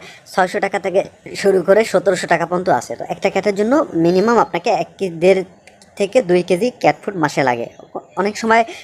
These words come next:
দুই কেজি ক্যাট ফুডে আপনার দুই মাসও হয়ে যায়, but ক্যাট ফুডের উপর বেশি ডিপেন্ডেবল না হয় ভালো।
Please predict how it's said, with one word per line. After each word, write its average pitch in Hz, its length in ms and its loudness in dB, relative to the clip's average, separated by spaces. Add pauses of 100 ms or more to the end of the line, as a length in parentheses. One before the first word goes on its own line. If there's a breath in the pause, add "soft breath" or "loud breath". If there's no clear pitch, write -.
(140 loud breath)
দুই 185 100 2
কেজি 190 200 0
ক্যাট 185 220 4
ফুডে 247 240 -2
আপনার 143 300 -2
দুই 170 140 2
মাসও 202 240 0
হয়ে 185 180 4
যায়, 165 160 4 (400 loud breath)
but 160 200 4
ক্যাট 175 180 -2
ফুডের 220 180 -8
উপর 240 160 -6
বেশি 175 240 -2
ডিপেন্ডেবল 185 500 0
না 143 180 2
হয় 175 180 0
ভালো। 170 320 -2